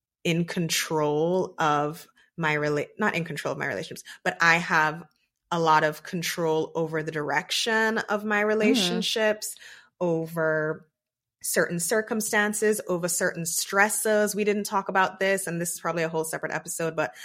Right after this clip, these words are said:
Speaker 1: the relationship between boundaries and mental health issues and how that can kind of bleed into depression or
Speaker 2: Mm.
Speaker 1: anxiety,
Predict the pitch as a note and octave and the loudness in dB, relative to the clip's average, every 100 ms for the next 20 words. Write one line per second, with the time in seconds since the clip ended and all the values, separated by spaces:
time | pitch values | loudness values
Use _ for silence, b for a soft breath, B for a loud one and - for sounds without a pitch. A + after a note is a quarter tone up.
0 | B B B B F3+ F3 F3 F3 F3+ F#3 | B B B B 2 4 4 2 -2 0
1 | F3 D#3+ D#3 D#3+ E3+ E3+ E3 D#3 D3+ D3+ | 2 2 2 2 2 0 0 -2 -2 -4
2 | D3+ E3+ E3+ F#3 - G3+ F#3+ F3+ E3 D#3+ | -2 -2 -2 -4 0 0 0 -2 -2 -2
3 | D#3+ D#3+ - F#3+ F3+ F#3+ F#3 F3+ F#3 F#3+ | 0 0 -2 -6 -4 -2 -2 -2 0 2
4 | F#3 F3+ F3 F3 F#3 F#3 F3+ F3 E3 E3 | 0 -2 -4 -4 0 2 2 2 0 2
5 | F3 F3 F3+ F3+ F3 F3 | 4 6 4 0 -2 -2